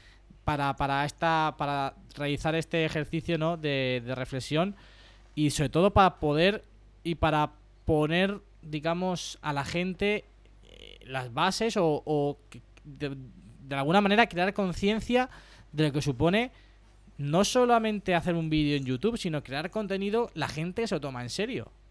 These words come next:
Porque Paula Gonu hará vídeos que te podrán gustar más o te podrán gustar menos, pero cuando YouTube le ha pagado eso es porque lo ha generado a través de unos, de unos, de unos anuncios publicitarios. O sea, nadie le está regalando ese dinero. Y además, criticar a alguien que tiene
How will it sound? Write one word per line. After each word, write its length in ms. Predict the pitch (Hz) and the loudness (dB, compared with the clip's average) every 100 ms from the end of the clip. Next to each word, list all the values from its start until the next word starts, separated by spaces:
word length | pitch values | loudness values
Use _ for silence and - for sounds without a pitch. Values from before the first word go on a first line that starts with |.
| - - - | -20 -20 -8
Porque 220 | 139 123 | -6 -4
Paula 240 | 135 147 | -2 0
Gonu 340 | 160 175 202 156 | 2 2 0 -2
hará 340 | - 127 143 156 | -6 -6 -4 -4
vídeos 800 | 147 160 160 160 156 160 156 - | -4 -2 0 0 0 0 -4 -6
que 140 | 160 | -6
te 100 | 156 | -4
podrán 440 | 151 - 151 160 160 | -6 -4 -2 -2 -4
gustar 240 | 160 160 | -4 -2
más 160 | 170 190 | 0 0
o 60 | 165 | -2
te 80 | 123 | -4
podrán 300 | 117 127 143 | -6 -6 -6
gustar 260 | 147 156 | -2 -2
menos, 360 | 165 190 233 - - - - - - - - - - | 0 0 -2 -4 -18 -20 -20 -20 -20 -20 -20 -18 -2
pero 200 | 143 131 | 0 0
cuando 480 | 139 135 131 127 | 0 -2 0 0
YouTube 300 | 123 120 131 135 | 0 -2 -2 -2
le 80 | |
ha 60 | 147 | 0
pagado 280 | 151 151 156 | 0 0 0
eso 140 | 160 | -2
es 60 | 190 | -4
porque 460 | - 160 - 127 - | -4 -6 -4 -6 -6
lo 120 | 120 | -6
ha 60 | 143 | -6
generado 360 | 143 156 156 175 | -4 -2 0 0
a 60 | |
través 240 | 160 147 151 | 0 -4 -2
de 60 | |
unos, 160 | 156 147 - | -4 -6 -8
de 100 | 143 | -8
unos, 260 | 147 143 - - - - - - - | -6 -6 -10 -20 -20 -20 -20 -20 -20
de 180 | 131 143 | -6 -4
unos 160 | 151 | -2
anuncios 300 | 156 165 175 | -2 -2 -2
publicitarios. 720 | 185 170 143 135 214 185 - - - | -4 -4 -2 -2 -2 -6 -14 -20 -12
O 40 | |
sea, 160 | - 127 | -8 -6
nadie 320 | 131 151 180 | -2 0 2
le 60 | 180 | 0
está 140 | 175 | 0
regalando 300 | 165 156 165 | 0 0 -2
ese 100 | 151 | -2
dinero. 380 | 139 139 180 113 - - - - - | -2 -2 -2 -4 -10 -20 -20 -20 -6
Y 60 | |
además, 340 | 135 151 160 135 | -4 0 0 -2
criticar 400 | - 131 123 147 156 | -12 -8 -4 -2 2
a 40 | |
alguien 240 | 180 160 127 | 0 -2 -8
que 140 | 127 | -8
tiene 280 | 143 151 | -8 -8